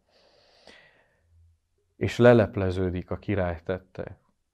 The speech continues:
Hiszem azt, hogy Dávidban ekkor egy kisebb világ omlott össze. És még véget sem ért a gondolatsorozat a fejében, amikor Nátán próféta folytatja,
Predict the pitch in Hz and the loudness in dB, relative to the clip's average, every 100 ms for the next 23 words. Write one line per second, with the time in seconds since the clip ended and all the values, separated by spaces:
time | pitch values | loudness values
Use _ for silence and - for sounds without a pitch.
0 | _ - 143 147 139 143 139 110 135 143 | _ -2 0 4 6 6 6 10 12 12
1 | 135 113 123 123 117 113 135 131 - 127 | 10 6 6 4 2 4 6 6 6 8
2 | 117 120 175 - 143 120 113 131 113 104 | 8 6 2 4 4 4 6 6 6 6
3 | 117 113 101 - 117 - - 78 - - | 4 2 0 0 0 -2 -6 -6 -8 -20
4 | _ _ _ _ - - - - - 131 | _ _ _ _ -20 -20 -20 -16 4 10
5 | 139 - - - - _ _ _ _ _ | 10 8 2 -10 -16 _ _ _ _ _
6 | _ _ - 127 143 139 208 156 135 - | _ _ -2 4 6 8 8 10 8 6
7 | - 131 131 110 - - 131 139 120 - | 6 6 6 0 -8 0 6 8 8 6
8 | 113 127 143 120 110 - 117 107 104 110 | 2 4 6 6 6 4 2 4 2 0
9 | 98 127 135 117 113 110 110 - 110 104 | 4 6 6 6 4 4 2 6 6 8
10 | 131 147 131 110 104 123 113 113 110 104 | 8 8 8 4 4 2 4 4 4 4
11 | 139 143 139 107 - 101 | 6 6 6 2 2 -2